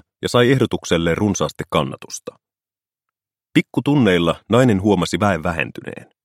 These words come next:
Hän oli humalassa ja häntä väsytti, mutta hän sinnitteli valveilla, koska halusi jutella vielä uuden ihastuksensa kanssa.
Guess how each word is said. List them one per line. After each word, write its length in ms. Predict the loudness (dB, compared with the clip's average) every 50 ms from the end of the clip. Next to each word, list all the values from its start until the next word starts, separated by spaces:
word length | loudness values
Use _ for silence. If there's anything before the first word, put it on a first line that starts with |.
| _ _ _ _ _ _ -2
Hän 180 | 2 2 4
oli 140 | 4 4 4
humalassa 580 | 4 4 4 4 4 4 2 0 -2 -6 -6 -6 -6 -4
ja 60 | -2
häntä 220 | -2 -2 -2 0
väsytti, 480 | 0 0 0 0 -4 -4 _ _ -10 -10 -10 _ _ _ _ _
mutta 200 | -8 -4 -2 -2
hän 120 | -2 -2 0
sinnitteli 540 | 0 0 0 0 -2 -2 -2 -2 0 2
valveilla, 500 | 2 2 2 2 0 0 0 0 -2 -4 -6 _
koska 260 | -12 -12 -6 -2 0
halusi 280 | 2 2 2 2 0 0
jutella 380 | -2 0 0 0 -2 0 -2
vielä 180 | -2 -2 -2 0
uuden 280 | 0 0 -2 -2 -4 -6
ihastuksensa 600 | -6 -6 -6 -6 -8 -10 -14 -10 -10 -10 -10 -10 -12 -4
kanssa. 460 | -4 -4 -4 -4 -6 -12 -16 -16 -20